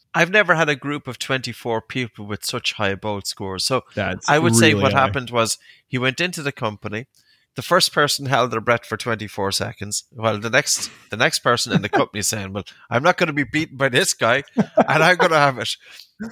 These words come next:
Speaker 1: And I would
Speaker 2: That's
Speaker 1: say that's what
Speaker 2: exactly it.
Speaker 1: happened just, and I said, I sent him an email back and I said, "This, this is the most bizarre collection of bolt scores. If it was a randomly selected group of individuals,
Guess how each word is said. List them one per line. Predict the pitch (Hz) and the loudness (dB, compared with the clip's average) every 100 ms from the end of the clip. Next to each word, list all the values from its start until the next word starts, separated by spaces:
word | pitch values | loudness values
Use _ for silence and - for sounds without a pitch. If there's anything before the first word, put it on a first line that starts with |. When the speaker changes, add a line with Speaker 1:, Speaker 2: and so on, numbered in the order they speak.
| - | 0
Speaker 1:
And | 170 | 2
I | 202 | 2
would | 190 | 2
Speaker 2:
That's | 208 | 2
Speaker 1:
say | 208 | 2
that's | 190 202 - | 2 2 0
what | 175 | -2
Speaker 2:
exactly | 147 | 0
it. | |
Speaker 1:
happened | 170 - 156 | 0 -2 -4
just, | 139 180 143 - | 0 0 -2 -4
and | 170 170 | -2 0
I | 190 | 2
said, | - 208 175 - _ | 2 -2 -6 -20 _
I | - 160 | 0 2
sent | 196 185 | 2 0
him | 165 | -4
an | 147 | -4
email | 151 139 123 | -4 -4 -4
back | 135 131 | -4 -4
and | 127 | -4
I | |
said, | 117 139 117 - _ _ _ - | -2 -2 -4 -8 _ _ _ 0
"This, | 165 175 156 - | 4 4 2 -2
this | 165 170 | -2 0
is | 160 | 0
the | 135 | -2
most | 139 147 123 | -2 -2 -2
bizarre | 113 120 139 139 139 | -4 0 4 6 4
collection | - 143 139 - 120 | 2 2 2 2 -4
of | 110 | -4
bolt | 135 139 | -2 -4
scores. | - - 117 113 110 - - - - | -4 -4 0 0 0 -2 -8 -16 -6
If | 127 | -4
it | 123 | -2
was | 127 117 | -2 -2
a | |
randomly | 123 135 160 143 127 117 | 0 2 2 0 -4 -2
selected | - 127 139 139 98 - | 0 2 2 2 -8 -8
group | 135 143 | -8 -6
of | 104 | -6
individuals, | 113 110 104 123 120 104 92 | -6 -6 -6 -4 -4 -4 -6